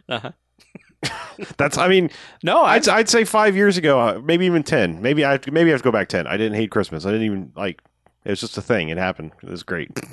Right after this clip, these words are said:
Speaker 2: <laughs> Whatever.
Speaker 1: Just a thing.
Speaker 2: But, like, I mean, when that, like, I have at most a month tolerance of Christmas music in me,
Speaker 1: Yeah.
Speaker 2: period.
Speaker 1: Yeah.
Speaker 2: Like, and it, it shouldn't even be that much 'cause, you know,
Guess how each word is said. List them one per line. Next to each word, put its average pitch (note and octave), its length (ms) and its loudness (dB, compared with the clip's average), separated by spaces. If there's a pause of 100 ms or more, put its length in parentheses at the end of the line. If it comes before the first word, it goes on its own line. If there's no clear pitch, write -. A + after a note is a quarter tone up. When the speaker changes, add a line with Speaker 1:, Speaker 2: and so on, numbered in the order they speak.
(100)
Speaker 2:
<laughs> - 260 -18
Whatever. E2+ 400 -4
Speaker 1:
Just - 360 -8
a - 40 -18
thing. - 160 -4
Speaker 2:
But, D3 220 0
like, C3+ 320 -2
I B2 100 -2
mean, C3 340 2
when C3+ 140 0
that, C#3+ 180 2
like, C3+ 300 -2 (560)
I C#3 160 2
have C#3+ 400 0
at C3 240 0
most B2+ 320 0
a A#2 80 -4
month A2+ 420 -2
tolerance G2 680 -2 (120)
of F#2+ 300 0
Christmas G2+ 340 -2
music E2 280 -6 (120)
in F#2+ 200 -6
me, E2 160 -4
Speaker 1:
Yeah. D2 40 -10 (200)
Speaker 2:
period. E2+ 380 -6 (220)
Speaker 1:
Yeah. F2 100 -12
Speaker 2:
Like, F#2 180 -4
and G#2 180 -2
it, G2 140 -8
it G#2 140 -6
shouldn't A#2+ 240 -2
even F#2 120 -2
be F#2 100 -2
that F2+ 160 -2
much D2 240 -10
'cause, D#2 260 -14 (1300)
you F#2+ 80 -8
know, D#2 200 -8